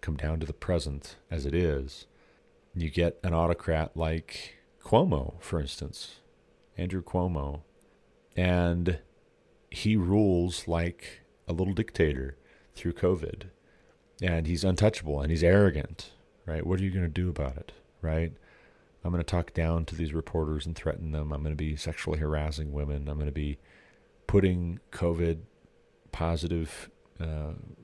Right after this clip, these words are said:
patients in nursing homes with the most vulnerable segment of the population, killing tens of thousands of those people in nursing homes by infecting them. You thought smallpox blankets were nefarious.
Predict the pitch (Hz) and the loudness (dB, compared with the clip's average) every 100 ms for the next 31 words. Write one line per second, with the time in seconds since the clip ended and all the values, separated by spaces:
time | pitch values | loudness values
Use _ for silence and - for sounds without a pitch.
0 | - _ _ - 95 - 80 90 - - | -20 _ _ 0 2 0 -4 -6 -10 -16
1 | _ - - _ _ - - 85 85 92 | _ -20 -20 _ _ -10 -2 0 2 2
2 | - 80 78 73 76 87 - 92 78 80 | 2 0 0 0 0 -4 -6 -6 -4 -2
3 | 85 - - 76 87 90 87 82 78 _ | -2 -4 -8 -4 -2 -2 -2 -4 -6 _
4 | _ _ _ _ - 92 90 90 80 76 | _ _ _ _ -6 -4 -2 -2 -4 -4
5 | 76 76 78 82 85 - 71 73 78 _ | -6 -6 -2 -2 -2 -4 -6 -6 -10 _
6 | _ _ _ - - 87 82 78 - 87 | _ _ _ -6 -2 0 0 -4 -4 -4
7 | 87 78 78 80 78 80 76 73 71 - | -4 -4 -2 -2 -4 -6 -4 -4 -6 -12
8 | - _ - 85 78 73 - _ _ - | -20 _ -4 -2 -2 -6 -12 _ _ -10
9 | 82 - 78 80 80 78 71 71 73 95 | -8 -4 -4 -4 -4 -6 -4 -4 -4 -8
10 | - 76 73 73 80 - 78 69 78 98 | -8 -6 -6 -4 -6 -4 -6 -4 -6 -8
11 | - - - - _ _ - 92 107 101 | -14 -20 -20 -20 _ _ -6 0 4 4
12 | - 95 92 95 92 87 - - 80 78 | 4 4 4 4 0 -2 -2 -4 -2 -2
13 | 78 - 80 71 76 71 69 82 - - | -6 -4 -6 -4 -2 0 0 -2 -4 -10